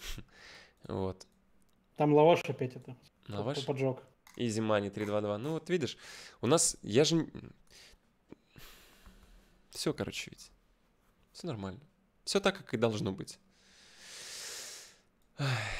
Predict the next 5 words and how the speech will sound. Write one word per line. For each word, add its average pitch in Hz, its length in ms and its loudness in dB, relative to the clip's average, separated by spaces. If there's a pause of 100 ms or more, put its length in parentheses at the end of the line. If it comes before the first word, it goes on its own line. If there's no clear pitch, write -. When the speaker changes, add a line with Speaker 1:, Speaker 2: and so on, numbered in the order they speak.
(320)
Speaker 1:
деньги 160 320 4
за 117 160 4
эмоции. 107 420 2 (1200)
Спасибо, 131 380 2
Лаваш. 95 340 0